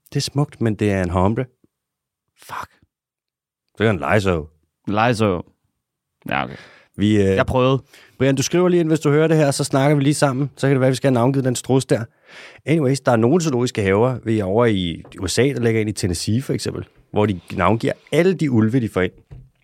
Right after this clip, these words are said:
Speaker 1: Der er det alle deres ulve, de har navn.
Speaker 2: El Wolfo.
Speaker 1: El Wolfo. Så er der for eksempel en, der hedder mister Goodyear. Det er lidt fjollet navn. Hvorfor ikke bare kalde den Michael? Ej, de der,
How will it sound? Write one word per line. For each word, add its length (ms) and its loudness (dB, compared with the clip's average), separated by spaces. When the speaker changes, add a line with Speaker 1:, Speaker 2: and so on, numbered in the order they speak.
Speaker 1:
Der 80 2
er 40 4
det 80 2
alle 160 2
deres 160 2
ulve, 220 0
de 160 0
har 100 4
navn. 320 0
Speaker 2:
El 80 -2
Wolfo. 540 0
Speaker 1:
El 140 -2
Wolfo. 280 -2
Så 100 0
er 40 4
der 60 2
for 80 2
eksempel 340 0
en, 120 0
der 60 -4
hedder 340 2
mister 300 -4
Goodyear. 400 2
Det 120 -6
er 160 -8
lidt 120 -8
fjollet 360 -2
navn. 200 -2
Hvorfor 200 0
ikke 120 0
bare 140 -2
kalde 160 0
den 100 0
Michael? 560 0
Ej, 80 -4
de 60 -10
der, 420 -10